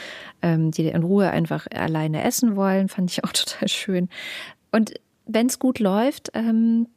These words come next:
dann soll es, Achtung, Schule machen. Also dann will man das über dieses Pilotprojekt hinaus eben in ganz Schweden etablieren. Und, ähm, ja, finde ich einfach total, fand ich super schön zu lesen und, äh,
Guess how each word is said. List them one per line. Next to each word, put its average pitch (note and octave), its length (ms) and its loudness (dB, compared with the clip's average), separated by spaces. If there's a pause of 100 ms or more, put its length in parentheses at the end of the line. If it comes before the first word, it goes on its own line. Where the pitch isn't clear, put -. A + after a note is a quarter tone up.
dann F#3+ 220 2
soll E3 300 -2
es, A3 320 -2
Achtung, F3+ 540 -2
Schule A#3 380 2
machen. D3+ 300 -4
Also D#3 200 -6
dann D#3+ 240 -6
will E3 100 -4
man E3+ 180 -2
das E3 280 -4
über F#3 180 0
dieses F3+ 300 0
Pilotprojekt E3+ 840 -2
hinaus E3+ 420 2
eben E3 200 -2
in E3+ 140 -4
ganz D#3+ 220 -4
Schweden F3+ 300 -2
etablieren. - 560 -6
Und, - 160 -8 (680)
ähm, E3 340 4
ja, B3+ 140 4
finde A3 220 4
ich - 100 -2
einfach A3 220 2
total, G3 360 -2
fand G3 180 0
ich F#3 100 -2
super G#3 300 2
schön F3+ 200 0
zu - 100 -4
lesen G3+ 460 4
und, E3+ 480 -4
äh, E3 400 -2